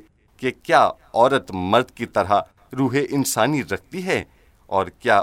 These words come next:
اس کی روح موت کے بعد بھی ہمیشہ زندہ رہتی ہے۔ آخر وہ بہت سی بحث اور تحقیق کے بعد اس نتیجے پر پہنچے کہ چونکہ عورت کی روح انسان اور حیوان کے درمیان برزخ کی حیثیت رکھتی ہے، اس لیے سوائے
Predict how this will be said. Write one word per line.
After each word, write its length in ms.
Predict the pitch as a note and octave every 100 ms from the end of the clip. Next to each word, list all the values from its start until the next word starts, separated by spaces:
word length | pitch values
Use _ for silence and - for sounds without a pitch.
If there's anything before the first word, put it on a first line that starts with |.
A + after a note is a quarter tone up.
| -
اس 180 | A2
کی 120 | - G#2
روح 200 | A#2 A2 _ _ -
موت 320 | F#2 G2 G2+
کے 120 | A#2
بعد 240 | F#2+ G2+ G#2
بھی 300 | E2 A2+ G2 F2+
ہمیشہ 320 | G#2 A2+ A#2+ F2+
زندہ 220 | F2 F2+
رہتی 400 | G2+ G#2+ - C3
ہے۔ 120 | B2+ B2+ _ _ _ _ -
آخر 360 | F#2+ - F#2
وہ 60 | G2
بہت 320 | E2+ F#2 A2
سی 120 | -
بحث 340 | F#2+ G2+ G#2 -
اور 100 | G#2
تحقیق 460 | - F2+ - A#2 -
کے 120 | A#2+
بعد 220 | G2 A2 - _ _
اس 200 | E3+ -
نتیجے 400 | C#3 C3+ E3+ A3+
پر 160 | A3 C#3+
پہنچے 460 | - G2 F#2 E3 G3 _ _
کہ 80 | -
چونکہ 380 | F#3 G3+ A3 B3 - -
عورت 360 | C3 F#3+ G#3+
کی 180 | - E3+ A2
روح 100 | D3+ - _
انسان 540 | C3 B2 - C#3 F3 G#3 -
اور 160 | - C3+
حیوان 560 | G#2+ F#2 F#2+ G#2 C#3 E3
کے 180 | D#3
درمیان 640 | A#2+ F#2+ G#2 G2+ A2 B2+ D3 D3 _ -
برزخ 440 | G#2+ A2+ G2 D#3 -
کی 180 | F3 A2+
حیثیت 380 | G2+ - C3 G#2+
رکھتی 340 | F#2+ - E3
ہے، 140 | C3 F2 _ _ -
اس 220 | B2 -
لیے 200 | G#2+ G2+
سوائے 480 | - A2+ A#2+ A2